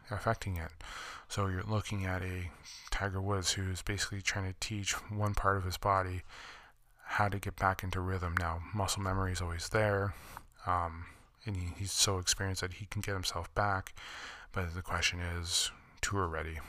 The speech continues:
and listen, it's not the same tour that he was on when he dominated. You know, we would like to see him return to the two thousand nineteen Tiger, winning a major. We would all dream of that. You know, we all hope that could happen, um, but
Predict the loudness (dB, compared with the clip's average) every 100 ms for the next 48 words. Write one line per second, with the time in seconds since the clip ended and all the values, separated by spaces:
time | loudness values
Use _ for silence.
0 | -10 -8 -4 0 0 0 -4 -6 -10 -12
1 | -14 -12 -14 -16 -16 -14 -6 -2 0 0
2 | -2 2 2 2 -2 0 2 2 2 0
3 | 2 2 2 2 -2 0 2 4 2 2
4 | 0 0 2 2 2 0 2 2 0 0
5 | 0 0 -2 0 0 0 -2 -4 -4 -4
6 | -2 -2 -2 -4 -6 -4 -2 -2 -2 -2
7 | -4 -4 -2 0 0 -2 0 -2 0 0
8 | 2 0 0 -2 -2 -2 -4 -8 -10 -10
9 | -10 -12 -6 -2 2 2 2 0 -2 -2
10 | 0 0 0 -2 -2 -4 -6 -14 -20 -8
11 | -2 -2 0 -2 0 0 0 -2 -6 -6
12 | -4 0 2 2 -2 -2 -6 -10 -18 -18
13 | -18 -16 -6 -4 -2 -4